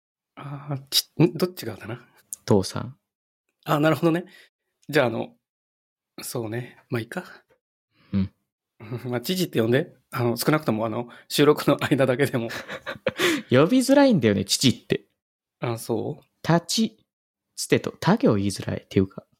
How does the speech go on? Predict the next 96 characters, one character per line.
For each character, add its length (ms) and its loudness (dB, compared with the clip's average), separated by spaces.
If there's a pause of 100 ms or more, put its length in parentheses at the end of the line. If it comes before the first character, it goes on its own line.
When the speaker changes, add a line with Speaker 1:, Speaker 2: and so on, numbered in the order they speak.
(500)
Speaker 1:
う 40 -14
ー 160 -16
ん。 560 -16 (760)
ま 140 -6
あ、 20 -12
そ 100 -8
ん 40 -2
な 80 -2
わ 120 -2
が 80 0
ま 120 0
ま 80 -4
言 80 -12
わ 80 -14
ず 80 -16
に 80 -16
さ。 180 -14 (420)
<laughs> 380 -20
ま 100 -2
あ、 40 2 (880)
じ 80 2
ゃ 20 6
あ 20 0
ち 60 2
ょ 20 6
っ 20 4
と 80 2
こ 100 0
の、 80 4
Speaker 2:
え 20 2
ー。 40 -4
Speaker 1:
終 80 2
わ 100 6
っ 80 -4
た、 300 0
収 120 0
録 160 2
終 80 4
わ 60 0
っ 20 -18
た 100 -6
ら、 480 0
Speaker 2:
は 160 -8
い。 40 2
Speaker 1:
ち 40 4
ょ 40 2
っ 20 0
と 140 0
襟 240 2
足 160 0
と 280 4 (200)
耳 200 6
の 60 6
後 140 0
ろ 80 0
ち 60 -8
ょ 40 -6
っ 20 -10
と 60 -8
挑 160 -6
戦 100 -6
し 40 -10
て 60 -8
み 80 -6
る 100 -6
よ。 140 -20 (680)
Speaker 2:
た-、 320 -4
頑 180 -2
張 80 -2
っ 100 -6
て。 320 -2 (200)
Speaker 1:
あ 120 0
の、 280 -4
短 360 0
く 80 -2
し 140 -2
す 100 -2
ぎ 100 0
な 80 2
い 60 -6
よ 80 -10
う 20 -18
に 60 -16
や 100 -12
っ 20 -16
て 80 -14
み 60 -12
る、 60 -16
ま 120 -10
ず。 60 -2
Speaker 2:
ま 80 4
あ、 40 4
あ 60 2
と 100 4
は 120 2
携 200 4